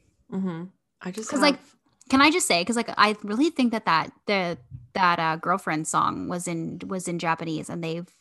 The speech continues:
Speaker 2: were dying for it. And I just think that they really loved her, <laughs> you know? Like,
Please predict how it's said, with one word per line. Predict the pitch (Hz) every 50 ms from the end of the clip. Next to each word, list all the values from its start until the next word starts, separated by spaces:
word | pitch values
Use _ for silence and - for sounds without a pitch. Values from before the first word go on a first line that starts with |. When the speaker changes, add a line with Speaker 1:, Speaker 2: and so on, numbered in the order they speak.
| - -
Speaker 2:
were | - 185 185
dying | 170 170 170 170 220 262 247 190
for | - - 67 71 80
it. | 80 92 - - - - - - - -
And | 202 202
I | 208
just | 202 226 233 -
think | - 254 240
that | 262 -
they | - 247 240 208 202 -
really | 190 - - - 208 208 214 220 240
loved | 220 185 165 170 254 262 - -
her, | 180 - - 71 - - -
<laughs> | -
you | 240 233 -
know? | - - - - - 330
Like, | 330 311 302 - -